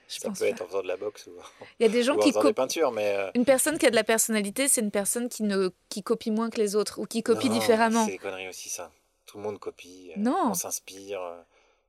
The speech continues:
Speaker 2: on fait
Speaker 1: Oui,
Speaker 2: rien tout
Speaker 1: mais t'as
Speaker 2: seul.
Speaker 1: des gens qui sont carrément moutons, t'as des gens qui n'arrivent pas à penser ou ressentir par eux-mêmes,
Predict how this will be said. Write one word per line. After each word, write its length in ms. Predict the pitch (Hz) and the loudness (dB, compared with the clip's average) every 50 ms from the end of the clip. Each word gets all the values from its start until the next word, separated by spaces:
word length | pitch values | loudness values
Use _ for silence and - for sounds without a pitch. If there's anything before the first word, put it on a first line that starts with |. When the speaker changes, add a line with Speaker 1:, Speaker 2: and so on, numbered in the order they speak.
| _ _ _ | _ _ _
Speaker 2:
on 60 | - - | -20 -16
fait 120 | - 208 - | -10 -8 -2
Speaker 1:
Oui, 160 | - 254 277 | 0 2 4
Speaker 2:
rien 100 | 294 285 | 4 4
tout 40 | 262 | 6
Speaker 1:
mais 140 | 233 220 202 | 6 6 6
t'as 60 | 208 220 | 8 6
Speaker 2:
seul. 80 | 214 | 6
Speaker 1:
des 100 | 208 220 | 6 6
gens 160 | 208 262 269 | 4 4 2
qui 80 | 262 - | 0 -2
sont 160 | - - 233 220 | -4 -4 -4 -2
carrément 400 | - 269 262 240 247 233 240 233 | 0 0 2 4 4 4 2 0
moutons, 340 | 233 240 254 - 311 311 269 | 0 -2 -4 -4 -6 -2 0
t'as 100 | - 220 | 0 2
des 140 | 196 214 202 | 2 0 -2
gens 100 | 226 247 | -2 -4
qui 140 | - - | -4 -2
n'arrivent 280 | 240 214 208 202 202 - | -2 0 0 -2 -4 -2
pas 220 | - 277 269 262 | 2 4 6 6
à 60 | 240 226 | 4 4
penser 320 | - 220 220 - - 262 | 2 -2 -4 -2 0 0
ou 100 | 247 226 | 0 2
ressentir 480 | 214 214 208 - 220 208 - 240 208 - | 2 2 2 2 -2 -2 -2 -4 -4 -2
par 180 | - 196 196 208 | -4 -2 -2 -2
eux-mêmes, 280 | 220 254 269 254 214 | 0 0 0 -2 -2